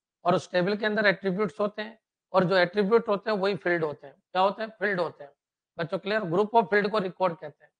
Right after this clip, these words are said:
या फिर टपल कहते हैं या फिर रो कहते हैं। और numbers of row को मिला दे तो आपकी टेबल बन जाती है और पूरी टेबल होती है वही फाइल होती है। तो कॉमन सी बात है, फाइल क्या है?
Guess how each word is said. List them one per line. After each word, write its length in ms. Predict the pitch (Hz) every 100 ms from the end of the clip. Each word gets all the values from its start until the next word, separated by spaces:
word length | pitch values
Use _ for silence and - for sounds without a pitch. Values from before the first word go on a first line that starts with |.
| _ _ _
या 80 | 180
फिर 160 | 180 208
टपल 340 | 208 185 214
कहते 300 | 208 208 202
हैं 160 | 214 214 _ _ -
या 80 | 185
फिर 180 | 185 190
रो 200 | 175 196
कहते 340 | 190 147 -
हैं। 100 | 147 _ _ _ -
और 120 | 180 170 165 160
numbers 380 | 165 202 185
of 180 | 233 226
row 120 | 208 208
को 100 | 220
मिला 260 | 190 190
दे 140 | 185 160
तो 440 | - _ _ -
आपकी 240 | 175 208 202
टेबल 340 | 208 208 220
बन 180 | 190 160
जाती 280 | 147 147 151
है 80 | - _ _ 175
और 80 |
पूरी 240 | 175 196 196
टेबल 360 | 190 185 233 247
होती 300 | 233 226 214
है 180 | 220 - _ -
वही 180 | 208 202
फाइल 280 | 175 175 170
होती 260 | 147 147
है। 100 | 143 _ _ _ -
तो 40 | 180
कॉमन 340 | 175 180 214
सी 120 | 233
बात 200 | 214 214
है, 60 | 220
फाइल 340 | - 190 220
क्या 160 | 208 208
है? 160 | 147